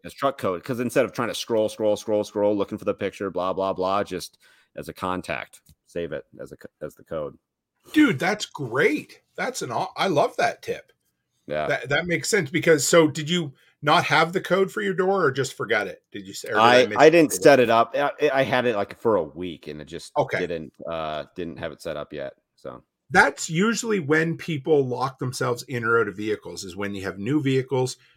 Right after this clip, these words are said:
Speaker 2: you're not used to the process or procedure. That's pretty
Speaker 1: Mm-hmm.
Speaker 2: common. So if it's, for what it's worth, remember that when you get a new vehicle, because that's usually when we've done it too.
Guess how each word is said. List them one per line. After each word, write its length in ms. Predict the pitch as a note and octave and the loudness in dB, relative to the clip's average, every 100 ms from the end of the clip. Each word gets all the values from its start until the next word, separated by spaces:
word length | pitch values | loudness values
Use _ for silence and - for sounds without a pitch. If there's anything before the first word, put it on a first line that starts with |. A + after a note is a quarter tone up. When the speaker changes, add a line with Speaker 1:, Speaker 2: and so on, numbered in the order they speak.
| B2+ - | -20 -10
Speaker 2:
you're 120 | A#2 | -4
not 280 | A#2 A#2+ C3+ | 0 0 0
used 260 | C3 C3 - | -2 -2 -4
to 60 | |
the 100 | A2 | -6
process 580 | - A#2 A#2 - C3 - | -2 -2 0 -2 -4 -4
or 80 | A2 | -8
procedure. 720 | - - A#2+ C#3 D3 E3+ E3+ _ _ _ | -8 -10 -6 -4 -2 -2 -4 _ _ _
That's 200 | D#3 D#3 | -2 -2
pretty 220 | - A#3+ F3 | -2 -4 0
Speaker 1:
Mm-hmm. 80 | |
Speaker 2:
common. 380 | C#3+ C3+ A2 F2+ G2 | 4 4 4 -2 -4
So 320 | A#2+ A2 A#2 - _ _ _ _ - | 0 0 -2 -16 _ _ _ _ -6
if 140 | C#3 | -6
it's, 180 | B2+ - _ | -6 -10 _
for 160 | - C3+ | 0 4
what 140 | D#3 | 4
it's 120 | D3+ | 2
worth, 320 | D#3 D3 C#3 - _ | 0 0 0 -6 _
remember 440 | A#2+ A#2 A#2+ B2+ A2+ | -8 -4 -2 0 0
that 200 | G2+ G2 | -2 -4
when 140 | G2 | -8
you 80 | F#2+ | -6
get 160 | G#2+ | -6
a 40 | G2 | -6
new 120 | G2+ | -8
vehicle, 440 | F#2 G2 F#2+ - F2+ | -8 -6 -6 -10 -14
because 400 | F2 - F2 - _ _ _ - | -12 -10 -10 -12 _ _ _ -10
that's 240 | - C3 C3 | 0 0 2
usually 220 | D3 A#2+ | -2 -2
when 180 | A2 G#2 | -2 -2
we've 180 | G#2 F#2+ | -4 -4
done 180 | F2 | -10
it 140 | E2 - | -14 -12
too. 240 | G#2 E2 | -10 -10